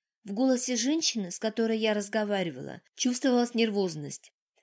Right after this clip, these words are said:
Видно, не одна я досаждала ей вопросами о работодателе.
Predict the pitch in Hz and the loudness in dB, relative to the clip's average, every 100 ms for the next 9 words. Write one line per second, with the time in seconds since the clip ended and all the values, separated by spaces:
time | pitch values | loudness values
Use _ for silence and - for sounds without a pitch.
0 | - 180 254 233 240 - 226 240 233 254 | -10 0 2 4 2 2 2 4 4 2
1 | 294 254 233 175 185 190 190 196 190 190 | 2 2 2 0 -2 -2 -2 -2 0 0
2 | 180 180 240 247 208 190 190 185 196 196 | -2 -2 -4 -2 -2 0 0 -2 -2 0
3 | 175 151 120 135 127 | 0 -2 -6 -10 -12